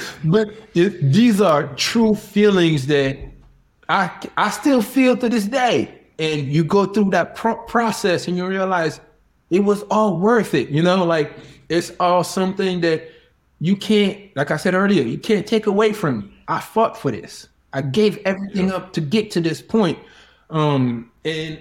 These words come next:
Speaker 1: and I'm going to continue fighting. That, that's that, that mentality that goes, maybe everyone didn't see that what I was doing. Everyone wasn't there when I was in the gym by myself. No one, like,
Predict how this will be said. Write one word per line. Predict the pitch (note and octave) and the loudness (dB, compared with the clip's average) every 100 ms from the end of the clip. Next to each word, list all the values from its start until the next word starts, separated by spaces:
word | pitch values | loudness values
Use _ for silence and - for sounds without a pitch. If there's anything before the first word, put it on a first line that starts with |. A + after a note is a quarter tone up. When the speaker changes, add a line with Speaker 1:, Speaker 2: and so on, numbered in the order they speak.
| - | -2
Speaker 1:
and | E3+ | 0
I'm | G3+ | 2
going | G3+ G#3+ G3+ | 4 2 2
to | F3 | -2
continue | - F#3+ - A#3+ A3+ F3+ | 0 0 2 4 4 4
fighting. | E3+ - G3 G#3+ F3+ A#2+ G#2+ | 0 -8 -2 0 2 0 -2
That, | C3+ D3 C3 C#3 | -2 -4 -4 -2
that's | F3 F3 | -2 0
that, | G#3 G3 - - _ - | 0 0 -2 -20 _ -6
that | D3+ D#3+ | -4 -2
mentality | D3+ D3 - A#3 G3 F3+ | -4 -6 -4 -2 0 -2
that | D#3+ D#3+ | -2 -2
goes, | E3 E3+ D#3+ - _ _ _ | 0 0 -2 -8 _ _ _
maybe | F#3 A3+ G3+ | 0 2 2
everyone | E3+ F3 E3+ | 2 2 2
didn't | D#3+ E3 D3 | 0 0 -2
see | - A3 G3 C3+ - - _ | -2 0 2 0 -4 -16 _
that | D3 C3+ | -4 -2
what | D3+ | 0
I | C#3+ | 0
was | C3 B2+ B2 | 0 -2 0
doing. | D#3 A#2+ G#2 - | 0 0 -4 -4
Everyone | D3+ F#3 F3 D#3 | 0 2 2 2
wasn't | C#3+ C3+ C3 | 0 -2 0
there | E3 D#3+ B2 | 0 2 0
when | B2+ | -2
I | D3 | -2
was | D3 C#3 | -2 -4
in | |
the | C#3 | -6
gym | C3 C#3+ | -4 -2
by | D3+ | -2
myself. | D3+ C#3 - A#3 F3 C3 - | -4 -6 -2 0 0 -4 -6
No | E3 F#3+ | 0 2
one, | F#3 F3 D3 - | 2 0 -2 -2
like, | D3+ D3+ | 0 0